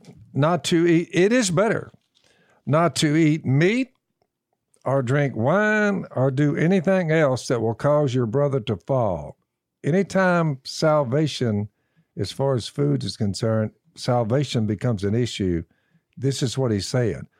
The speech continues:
Whatever you believe about these things, what's this? Keep between yourself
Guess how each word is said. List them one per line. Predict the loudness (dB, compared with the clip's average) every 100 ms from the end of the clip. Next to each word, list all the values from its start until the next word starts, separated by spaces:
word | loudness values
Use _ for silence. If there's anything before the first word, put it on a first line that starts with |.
| _ _
Whatever | -2 2 2 2
you | 2 2 2 0
believe | 0 0 2 2
about | 2 0 0 0
these | -2 -2 -2
things, | -2 -4 -8 -16 _ _ _ _ -8
what's | -2 -2 0
this? | 0 0 -2 -10 -18 _ _ _ _ -8
Keep | -2 -2 -2 -6
between | -6 -2 0 2 2
yourself | 2 0 -2 0 2 2 0 -6